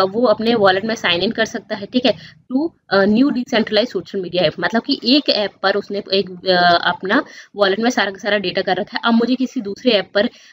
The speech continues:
अगर, mm, sign in करना है तो मैं पूरा कर सकती हूँ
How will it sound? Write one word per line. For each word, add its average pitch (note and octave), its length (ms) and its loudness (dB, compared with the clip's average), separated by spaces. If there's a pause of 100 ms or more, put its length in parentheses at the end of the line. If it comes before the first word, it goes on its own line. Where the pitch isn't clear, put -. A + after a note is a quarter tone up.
(100)
अगर, F#3+ 420 4
mm, F3+ 760 -10
sign F#3+ 260 -4
in F#3+ 80 -6
करना F#3+ 240 -6
है B3 80 -4
तो B3 140 -6
मैं G#3+ 200 -2
पूरा G3+ 180 0
कर F#3+ 180 0
सकती G3+ 340 -4
हूँ C4+ 180 -6